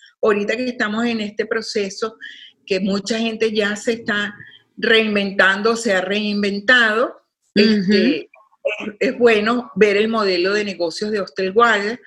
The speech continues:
Speaker 1: eh, para, para ver qué es lo que estamos haciendo y cómo lo podemos hacer de manera más eficiente.
Speaker 2: Qué buena herramienta y qué, y qué completo. Ya me, me vienen muchas ideas de cosas que tengo que revisar yo misma en este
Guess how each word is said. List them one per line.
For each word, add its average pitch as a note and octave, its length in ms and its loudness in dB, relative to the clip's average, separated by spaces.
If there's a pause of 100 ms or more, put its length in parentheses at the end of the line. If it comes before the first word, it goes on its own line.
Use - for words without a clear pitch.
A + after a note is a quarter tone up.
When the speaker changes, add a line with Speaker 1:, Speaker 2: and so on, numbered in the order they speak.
(580)
Speaker 1:
eh, G3 280 4
para, F#3+ 500 2
para G3+ 240 4
ver F#3+ 380 2
qué A3+ 180 4
es A#3 60 2
lo B3 120 2
que B3 120 -8
estamos F#3 320 -4
haciendo G#3 480 -2
y G#3+ 80 -10
cómo G3+ 220 -2
lo A3+ 120 0
podemos F#3 380 -4
hacer F#3+ 320 -6
de F#3 100 -4
manera E3+ 380 -6
más E3+ 180 -10
eficiente. - 580 -14
Speaker 2:
Qué A3+ 180 6
buena A#3+ 540 4
herramienta G3 800 2
y G3 140 -2
qué, F#3+ 400 2
y A3 100 -2
qué G#3 160 2
completo. G#3+ 680 2
Ya E3 240 2
me, G#3+ 380 2
me A#3+ 120 4
vienen A#3+ 300 2
muchas C4 300 2
ideas A3+ 340 4
de C4 120 0
cosas A3+ 300 -2
que B3+ 120 -2
tengo G3+ 240 -4
que C4 100 -4
revisar G3+ 560 -4
yo A3 140 -4
misma A3+ 400 -2
en A3+ 60 -4
este G#3 460 2